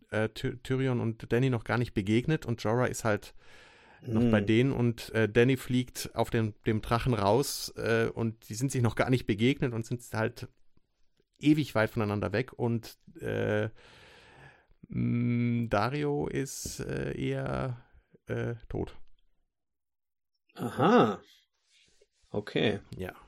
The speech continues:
Speaker 1: also der ist, das, sein Kopf ist, ist quasi, ich glaub, auf einer Schleuder oder mit ein paar anderen Köpfen zusammen in die Stadt zurückgeschleudert worden und was halt Barristan Selmy, der in den, den Büchern auch noch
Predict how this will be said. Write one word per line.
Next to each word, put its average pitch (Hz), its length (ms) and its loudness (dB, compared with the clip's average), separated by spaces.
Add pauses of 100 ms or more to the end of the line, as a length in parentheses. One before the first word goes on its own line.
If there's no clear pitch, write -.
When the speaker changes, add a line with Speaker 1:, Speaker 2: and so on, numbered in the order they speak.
(100)
Speaker 1:
also 101 140 -8
der 107 160 2
ist, 113 160 -2
das, 120 220 -2
sein 117 340 2
Kopf - 340 -2
ist, - 320 -6
ist 123 220 -4
quasi, 117 600 -4
ich 113 100 -10
glaub, - 220 -2 (300)
auf - 160 -4
einer 107 100 -2
Schleuder 135 600 2
oder 123 140 4
mit 127 180 0
ein 123 80 4
paar 120 160 2
anderen 139 220 0
Köpfen 131 300 -2
zusammen 127 480 0 (840)
in 139 140 4
die 135 80 2
Stadt 139 260 2
zurückgeschleudert 123 880 2
worden 113 400 0
und 110 100 -6
was - 320 -8
halt 107 380 -6
Barristan 110 380 0
Selmy, 117 260 2
der 120 120 4
in 110 60 2
den, 110 140 2
den 113 100 0
Büchern 135 320 2
auch 135 280 0
noch 123 200 -2